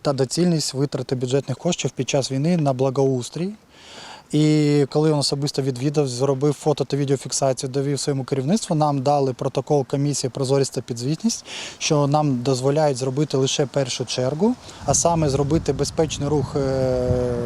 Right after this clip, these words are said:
мешканців, пішохідні доріжки, зупинки та вход в паркову зону, що саме, в принципі, і робиться.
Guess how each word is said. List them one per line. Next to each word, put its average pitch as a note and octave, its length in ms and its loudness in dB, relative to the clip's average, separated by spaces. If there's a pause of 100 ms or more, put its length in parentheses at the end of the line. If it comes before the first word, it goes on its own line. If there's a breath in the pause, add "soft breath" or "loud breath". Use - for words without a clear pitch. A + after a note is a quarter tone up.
(140)
мешканців, G#3 580 2 (400 loud breath)
пішохідні D#3 460 0
доріжки, D#3 500 0
зупинки G3+ 600 0 (560 loud breath)
та D#3+ 80 4
вход G#3 280 2
в - 60 -8
паркову D#3+ 420 2
зону, C3 320 0
що A2+ 160 -4
саме, F#3+ 320 0
в - 40 -2
принципі, D#3+ 420 -4
і C#3 40 2
робиться. B2+ 460 -2